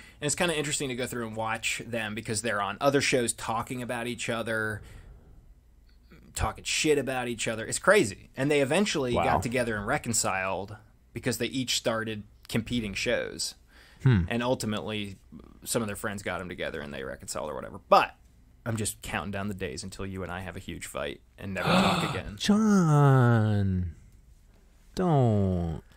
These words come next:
Speaker 2: We're never gonna have a fight, John.
Speaker 1: Yeah, we'll see. It depends who this,
Speaker 2: I'll just
Speaker 1: uh,
Speaker 2: murder you before he ever gets to that
Speaker 1: <laughs>
Speaker 2: point.
Speaker 1: Last time we talked, see, this is what it all hinges on, though. Last time we talked, you told me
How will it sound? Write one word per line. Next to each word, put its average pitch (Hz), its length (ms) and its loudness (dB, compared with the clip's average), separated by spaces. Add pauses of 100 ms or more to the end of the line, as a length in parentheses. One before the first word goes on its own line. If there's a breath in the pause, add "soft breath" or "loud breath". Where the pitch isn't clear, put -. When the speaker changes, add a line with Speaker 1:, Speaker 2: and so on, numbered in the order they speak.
(540 soft breath)
Speaker 2:
We're 170 100 4
never 185 200 8
gonna 104 160 4
have 85 120 0
a 82 40 -6
fight, 78 340 -2
John. 123 480 0
Speaker 1:
Yeah, 135 240 4
we'll 117 140 2
see. 101 320 -6
It 147 140 0
depends 165 400 8
who 175 80 2
this, 139 180 4
Speaker 2:
I'll 123 80 10
just 135 180 10
Speaker 1:
uh, 120 60 10
Speaker 2:
murder 131 240 8
you 101 200 6
before 95 340 2
he 98 60 4
ever 95 140 2
gets 92 160 0
to - 60 4
that - 540 4
Speaker 1:
<laughs> - 40 -18
Speaker 2:
point. 135 160 2
Speaker 1:
Last 147 200 6
time 196 120 8
we 156 100 6
talked, 135 420 8 (320 loud breath)
see, 151 140 6
this 180 200 4
is 185 80 4
what 165 140 6
it 143 60 6
all 135 140 6
hinges 135 340 0
on, 82 180 -8
though. 57 220 -10 (680 soft breath)
Last 117 280 0
time 185 140 2
we 214 80 -2
talked, - 400 -2 (240)
you 117 380 -2
told 160 340 0
me 135 460 -6